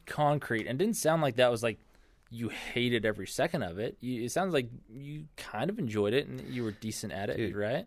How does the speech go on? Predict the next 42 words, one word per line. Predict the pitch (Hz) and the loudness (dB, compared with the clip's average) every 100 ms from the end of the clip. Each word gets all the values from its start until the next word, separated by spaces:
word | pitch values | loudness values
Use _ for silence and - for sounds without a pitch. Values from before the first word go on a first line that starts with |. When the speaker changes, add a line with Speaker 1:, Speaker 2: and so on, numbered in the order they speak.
| _ - | _ -4
Speaker 2:
I'm | 113 95 | -4 -4
really | 95 113 117 92 | -4 -2 -2 -4
good | 87 90 82 | -6 -8 -6
at | 95 87 98 | -8 -10 -6
decorative | 95 - 98 90 87 90 | -6 -4 -4 -4 -6 -4
Speaker 1:
<laughs> | |
Speaker 2:
concrete. | 127 - 85 85 - 58 | -4 -2 -2 -2 -6 -2
Speaker 1:
Excuse | - 120 | 0 0
me. | 101 - - - | -4 -10 -12 -4
Really | 127 156 175 147 | 6 12 12 12
good. | 113 98 78 76 | 6 2 0 -4
Speaker 2:
<laughs> | - | -2
I'll | 107 104 113 | 0 0 -2
just | 117 - | -4 -4
tell | - 104 | -2 -2
you | 95 | -2
right | 90 95 - | -2 -2 0
now. | 110 - - | 2 2 0
Speaker 1:
<laughs> | - - - - - - - - | -4 -2 -2 -4 -6 -6 -6 -10
Speaker 2:
If | 110 - 123 | -8 -4 0
you | 123 | 2
want | 135 139 135 - - | 4 4 4 0 -10
stamped, | - - 110 120 120 - | -10 -6 -4 -2 -4 -8
stained, | - 113 113 107 | -10 -4 -4 -4
colored | - 107 101 98 | -4 -4 -2 -2
patio, | 110 104 107 117 131 147 - - _ - | 0 0 -2 -4 -4 -8 -16 -20 _ -14
you | 101 110 127 135 135 - - | -6 -2 0 -2 -6 -18 -4
come | 117 113 | -2 0
to | 117 | 0
me, | 107 92 | 0 -2
and | 92 | -2
I | 98 104 | -2 0
will | 107 104 | 0 -2
say, | - 98 98 98 - | -4 -6 -6 -8 -10
"No, | 98 | -8
I | 95 | -8
don't | 95 | -6
do | 78 | -6
that | 95 90 | -6 -6
anymore." | 87 62 55 - - - | -10 -12 -14 -16 -12 -8
Speaker 1:
<laughs> | - 679 | -8 4
Speaker 2:
But, | 151 131 | 6 6